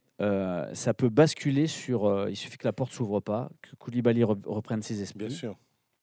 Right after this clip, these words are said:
Speaker 1: et il nous rafale les,
Speaker 2: Hmm,
Speaker 1: les otages.
Speaker 2: bien sûr, oui, oui.
Speaker 1: Voilà.
Speaker 2: Et alors, ce que, ce que vous dites là, justement, vous, vous parlez des, des, des opérateurs qui, qui risquent leur vie, mais ce qui est, euh, j'allais dire magnifique, mais bon, ça, vous allez sans doute me dire que ça, ça fait partie du job, c'est que quand vous dites, euh, «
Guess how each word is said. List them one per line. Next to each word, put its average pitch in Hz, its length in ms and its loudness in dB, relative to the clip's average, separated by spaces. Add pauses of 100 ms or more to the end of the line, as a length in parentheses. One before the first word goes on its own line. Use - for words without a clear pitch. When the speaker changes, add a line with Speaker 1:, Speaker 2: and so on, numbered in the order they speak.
(220)
Speaker 1:
et 113 60 -12
il 107 60 -6
nous 104 100 -4
rafale 107 340 -4
les, 98 300 -10
Speaker 2:
Hmm, 104 160 -8
Speaker 1:
les 87 120 -12
otages. - 200 -14
Speaker 2:
bien 101 100 -8
sûr, 92 220 -12
oui, 71 60 -16 (220)
oui. 82 80 -12
Speaker 1:
Voilà. - 160 -18 (640)
Speaker 2:
Et 117 80 0
alors, 113 220 0
ce - 100 -12
que, 120 200 -6
ce 113 100 -6
que 120 40 0
vous 107 160 -4
dites 117 240 -8
là, 98 340 -4
justement, 104 440 -10
vous, 87 220 -14
vous 98 140 -14
parlez 98 300 -6
des, 92 200 -8
des, 90 220 -10
des 92 240 -10
opérateurs 101 500 -6
qui, 95 120 -12 (120)
qui - 140 -14
risquent - 260 -10
leur 98 260 -2
vie, 139 200 -4 (800)
mais 101 220 -6
ce - 120 -8
qui 104 180 -8
est, 101 40 -4
euh, 82 920 -10
j'allais 92 220 -12
dire 92 180 -10
magnifique, 104 560 -8
mais 92 120 -10
bon, 92 260 -10
ça, - 140 -20 (580)
vous 98 120 -12
allez 92 140 -10
sans 101 140 -10
doute 98 200 -12
me 104 100 -6
dire 104 140 -6
que - 60 -14
ça, 98 220 -8
ça - 140 -12
fait - 160 -14
partie 98 280 -10
du 92 160 -10
job, 139 180 0
c'est - 160 -8
que 113 100 -12
quand 117 160 -8
vous 104 180 -10
dites, 113 260 -14
euh, « 90 500 -8